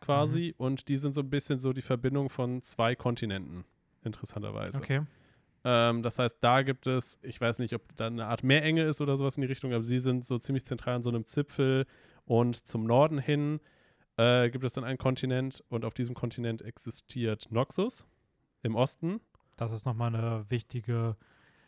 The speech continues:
Speaker 2: wichtige Stadt, die man auch, wo man auch in der Serie ein bisschen was drüber erfährt,
Speaker 1: Genau,
Speaker 2: was
Speaker 1: genau.
Speaker 2: vielleicht dann auch relevanter jetzt demnächst
Speaker 1: Genau,
Speaker 2: mal wird.
Speaker 1: das wird, genau, Noxus ist halt quasi eine Art Kriegerreich, Kriegerstadt, ähm, die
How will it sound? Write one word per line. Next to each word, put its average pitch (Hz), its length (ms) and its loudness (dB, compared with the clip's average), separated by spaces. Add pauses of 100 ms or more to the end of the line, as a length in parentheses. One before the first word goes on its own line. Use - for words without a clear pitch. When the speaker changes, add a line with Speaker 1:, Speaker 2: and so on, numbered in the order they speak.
Speaker 2:
wichtige 151 320 0
Stadt, 139 260 0
die 143 60 -2
man 131 140 0
auch, 123 180 0
wo 123 100 0
man 123 100 2
auch 127 100 4
in 127 80 2
der 120 100 2
Serie 131 240 2
ein - 20 0
bisschen 131 200 -2
was 120 100 -4
drüber 123 160 0
erfährt, 139 240 2
Speaker 1:
Genau, 127 160 8
Speaker 2:
was 127 160 2
Speaker 1:
genau. 110 120 -2
Speaker 2:
vielleicht 123 220 0
dann 120 120 -4
auch 107 180 -8
relevanter 135 380 0
jetzt 139 260 -4
demnächst 131 300 -2
Speaker 1:
Genau, 135 160 8
Speaker 2:
mal 104 60 4
wird. 143 80 4
Speaker 1:
das 160 100 -2
wird, 127 300 4 (300)
genau, 123 200 6
Noxus 131 420 4
ist 127 140 -6
halt 127 120 -2
quasi 123 680 0
eine 113 360 -4
Art 113 320 -4
Kriegerreich, 139 1300 2
Kriegerstadt, 135 840 -4 (500)
ähm, 117 640 0
die 117 440 -4